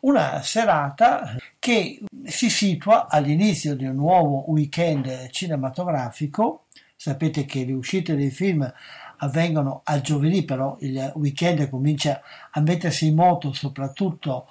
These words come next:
dal venerdì, se-, sabato e domenica in modo particolare, e siamo sempre in quel periodo abbastanza complicato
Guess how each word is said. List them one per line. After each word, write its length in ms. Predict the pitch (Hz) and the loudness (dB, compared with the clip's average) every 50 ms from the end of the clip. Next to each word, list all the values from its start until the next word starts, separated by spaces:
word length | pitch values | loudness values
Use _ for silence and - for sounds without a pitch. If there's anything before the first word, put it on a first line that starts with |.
| - - _ _ _ | -20 -20 _ _ _
dal 280 | - 120 113 127 127 117 | -14 -8 -6 -6 -4 -4
venerdì, 500 | 123 135 127 131 131 123 147 180 160 151 | -4 -6 -6 -6 -4 -2 0 0 0 -2
se-, 440 | - 151 135 131 127 123 135 - _ | -4 -6 -6 -6 -6 -8 -10 -12 _
sabato 560 | - - - 143 151 160 143 143 139 - 143 | -14 -6 -2 2 2 2 2 2 -2 -4 -6
e 60 | 131 127 | -6 -4
domenica 600 | 139 147 156 175 190 185 165 - - 143 123 - - - - - - - - | -2 -2 0 0 2 2 0 0 -2 -4 -6 -6 -10 -20 -20 -20 -14 -4 0
in 200 | 170 165 165 165 170 | 2 4 4 4 6
modo 300 | 202 202 170 143 143 143 | 6 4 4 4 0 -2
particolare, 1000 | - 147 139 - 214 208 - 262 262 233 165 160 160 170 214 247 302 - - - - - - - - - _ | -2 -4 -4 -2 -4 -2 0 0 2 2 4 2 2 2 0 0 -2 -4 -8 -16 -20 -20 -20 -20 -20 -20 _
e 240 | - 240 247 233 175 | -6 -6 -4 -2 -2
siamo 440 | - - 254 240 220 220 214 208 - | -2 -2 0 2 2 2 2 0 -2
sempre 480 | - 233 240 233 170 - - 156 143 | 0 0 0 0 0 -2 -4 -4 -2
in 160 | 143 147 139 - | -2 -2 -2 -2
quel 260 | - 175 175 160 143 | 0 0 0 0 0
periodo 960 | - _ - 190 190 190 208 214 208 190 165 156 139 139 143 143 139 139 - | -2 _ -4 -2 2 2 4 2 4 2 2 0 0 0 -2 0 0 -2 -2
abbastanza 880 | - 135 139 131 127 143 139 - - 180 190 185 165 156 - - 135 - - | -2 -4 -4 -2 -2 -4 -4 -2 0 0 2 2 0 -2 -6 -8 -10 -10 -6
complicato 1000 | - 170 156 139 - 190 233 254 - - 151 127 120 120 - - 185 - - | -4 -2 -2 -2 -2 -2 -2 -2 0 0 -2 0 -2 -4 -4 -4 -6 -6 -6